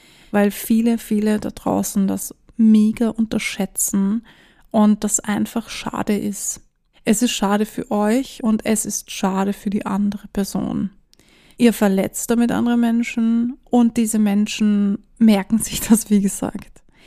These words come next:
Die merken sich das und dann werden sie euch nicht mehr vertrauen. Und, ah, das wäre alles nicht notwendig gewesen, wenn ihr ganz transparent sein würdet und sagen würdet. Und, äh, da ziehe ich eben, wie gesagt, diese Brücke zu dem YouTube-Video, weil da wurde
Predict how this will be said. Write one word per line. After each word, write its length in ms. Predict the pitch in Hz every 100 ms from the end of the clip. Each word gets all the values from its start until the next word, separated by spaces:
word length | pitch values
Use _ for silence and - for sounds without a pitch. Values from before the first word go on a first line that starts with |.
| - - -
Die 80 | 233
merken 320 | 233 247 254
sich 260 | 240 220
das 320 | - 214 208 -
und 280 | 226 214
dann 240 | 196 190 190
werden 220 | 185 190
sie 220 | 185 185
euch 220 | 196 -
nicht 200 | 196 - 196
mehr 80 |
vertrauen. 600 | - 196 - 233 285 220 - - -
Und, 360 | 233 233 - - - - _ _ _ _ -
ah, 280 | 262 285 269
das 200 | 254 226
wäre 240 | 233 226
alles 240 | - 226
nicht 180 | 247 208
notwendig 540 | 233 233 226 208 208 -
gewesen, 600 | 202 202 196 - 196 196
wenn 140 | 190
ihr 140 | 202
ganz 280 | 196 196 -
transparent 720 | - 202 196 - 214 226 233
sein 500 | - - 202 208 208 -
würdet 460 | 220 233 220 202
und 160 | 202 202
sagen 440 | - 180 196 202
würdet. 420 | 202 196 202 214 -
Und, 460 | 220 220 - - -
äh, 160 | - 247 -
da 240 | 185 220
ziehe 160 | - 233
ich 140 | 214
eben, 360 | - 220 220 214
wie 80 | -
gesagt, 440 | 214 214 208 208 -
diese 180 | 208
Brücke 420 | 202 - 220 220 214
zu 160 | 214
dem 260 | 208 202 196
YouTube-Video, 840 | 208 214 226 214 220 208 202 196
weil 140 | 196 196
da 300 | 190 196 202
wurde 300 | 208 208